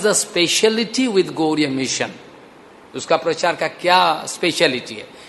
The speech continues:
इसको आपका सामने बोलना है, जा-, ताकि हम चले जाने का बाद आपको धोखा मिलने का कोई पॉसिबिलिटी ना रह जाए।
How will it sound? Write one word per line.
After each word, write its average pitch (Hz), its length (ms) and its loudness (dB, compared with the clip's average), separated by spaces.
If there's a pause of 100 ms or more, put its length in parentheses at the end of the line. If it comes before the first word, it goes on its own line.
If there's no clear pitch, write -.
(160)
इसको 220 640 8 (460)
आपका 151 240 2
सामने 143 320 -2
बोलना 135 360 -2
है, 98 140 -10 (840)
जा-, - 280 4
ताकि 240 540 4
हम 208 260 4
चले 202 320 4
जाने 202 260 2
का 185 160 4
बाद - 720 4 (440)
आपको 165 360 2
धोखा 147 420 2
मिलने 143 360 0
का 160 160 0
कोई 151 240 -4
पॉसिबिलिटी 131 760 -6
ना 127 280 -4
रह 110 240 -8
जाए। 98 240 -14